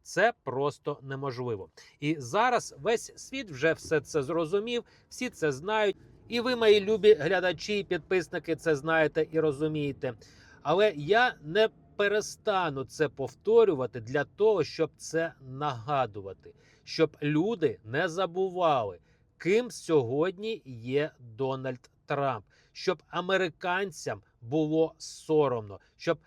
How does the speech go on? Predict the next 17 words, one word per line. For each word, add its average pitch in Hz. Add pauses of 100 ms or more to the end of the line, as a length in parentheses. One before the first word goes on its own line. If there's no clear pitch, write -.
(120)
американців 180
залив 170
той 131
сором, 170
той, 151 (300)
е, 143 (100)
як-, 156
яким 160
зараз, 156
е, 143
обливає 156 (360)
всі -
Сполучені 143
Штати 131
Америки 127
їхній 127 (140)
тако 117